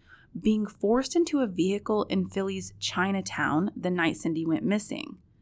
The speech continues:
The woman told investigators that the young woman called out for help, but the man interrupted her and told the woman who witnessed it to leave.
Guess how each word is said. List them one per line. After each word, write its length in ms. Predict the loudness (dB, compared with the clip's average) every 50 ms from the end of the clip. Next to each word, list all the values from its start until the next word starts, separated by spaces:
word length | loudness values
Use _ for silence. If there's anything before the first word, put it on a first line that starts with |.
| _ _ _ _ _ _ _ _ _ 4
The 100 | 4 4
woman 320 | 6 8 10 10 10 10
told 220 | 8 4 0 2
investigators 840 | 2 0 0 -2 -4 -4 -4 -4 -2 0 2 2 2 0 -2 -4 -4 0
that 180 | 0 0 2
the 80 | 0 0
young 280 | 0 2 2 2 4
woman 280 | 4 2 2 0 0 -2
called 360 | -6 -4 0 2 4 4 4
out 200 | 4 2 0 -2
for 100 | -4 -8
help, 440 | -6 -2 0 2 2 0 -2 -4 -8 -10 -10 -10 -16 -20 -20 -18 _ 2
but 220 | 2 2 2 2
the 80 | 0 0
man 420 | 2 4 4 6 6 6 4 4
interrupted 520 | 2 0 0 2 2 2 2 2 0 -4 -2
her 200 | 0 0 2 2
and 240 | 2 2 -2 -2
told 300 | -2 0 0 0 0 -2 -6 -18 -20 -12 _ -2
the 80 | 0
woman 300 | 2 4 4 4 4 4
who 100 | 4 2
witnessed 400 | 4 6 6 6 4 0 0 0
it 240 | 0 0 0 -2 -4
to 100 | -4 -2
leave. 480 | -2 0 0 0 -2 -2 -4 -8 -16